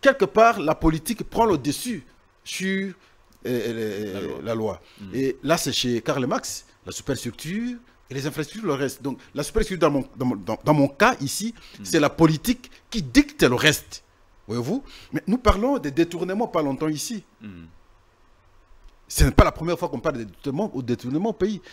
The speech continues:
Speaker 1: Est-ce que ceux, tous ceux qui ont détourné sont arrêtés ?
Speaker 2: Mesdames
Speaker 1: Non,
Speaker 2: et
Speaker 1: ils n'ont pas
Speaker 2: messieurs,
Speaker 1: affaire à la loi. Voyez-vous ? Et donc, dans une société, il y a possibilité de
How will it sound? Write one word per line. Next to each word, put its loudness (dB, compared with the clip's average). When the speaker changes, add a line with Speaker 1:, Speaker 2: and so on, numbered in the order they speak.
Speaker 1:
Est-ce -4
que 2
ceux, 4
tous 6
ceux 0
qui 0
ont 4
détourné -2
sont 0
arrêtés ? 0
Speaker 2:
Mesdames 0
Speaker 1:
Non, 8
Speaker 2:
et 0
Speaker 1:
ils 2
n'ont 6
pas 4
Speaker 2:
messieurs, 4
Speaker 1:
affaire 4
à 10
la 8
loi. 4
Voyez-vous ? 2
Et -2
donc, 6
dans 6
une 4
société, -2
il -4
y 6
a 4
possibilité -4
de -6